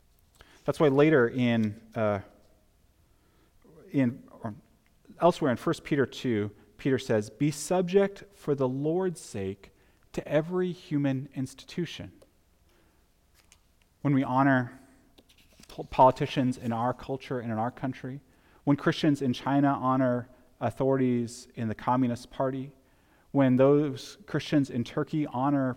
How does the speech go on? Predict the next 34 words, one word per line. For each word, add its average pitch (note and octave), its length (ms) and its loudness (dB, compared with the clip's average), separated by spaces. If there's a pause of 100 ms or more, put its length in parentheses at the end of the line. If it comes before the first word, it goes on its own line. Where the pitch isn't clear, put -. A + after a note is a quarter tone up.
President B2+ 400 -2
Erdogan C3 760 -4
or A2 240 -6 (160)
Christians C#3 360 -2
in A#2 80 -4
India C3 440 0 (320)
honor A#2 200 0
Prime B2 280 -2
Minister B2 340 -4
Modi, A#2 400 -6 (340)
they E3 100 6
don't G3+ 180 4
do E3+ 80 0
so C#3 320 2 (120)
because D3+ 680 -2
of G#2 420 -8 (300)
those A#2+ 420 -2
people, C3+ 600 -8 (680)
but F3 140 4
because F#3 720 0 (100)
for D3 140 -4
the B2+ 100 -2
Lord's F#3 480 -2
sake, - 480 -10 (240)
we C3+ 100 -2
see D3 200 -2
God C3+ 440 -2
as - 180 -10
the A#2+ 60 -10
one G#2 360 -4 (340)
who A#2 220 -6
guides F#2+ 400 -6
all. B2+ 400 -16 (1300)
Now, A2 200 0